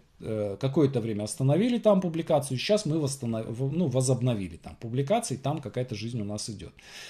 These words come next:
тоже. Э, я думаю, что мой прогноз, что Инс-, Instagram разблокируют в течение там ближайшего,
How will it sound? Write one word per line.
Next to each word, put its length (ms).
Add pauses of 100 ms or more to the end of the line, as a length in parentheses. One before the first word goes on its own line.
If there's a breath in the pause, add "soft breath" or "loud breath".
(300 loud breath)
тоже. 400
Э, 260
я 260
думаю, 360
что 440
мой 280
прогноз, 420
что 180
Инс-, 220
Instagram 540
разблокируют 680
в 40
течение 360
там 160
ближайшего, 640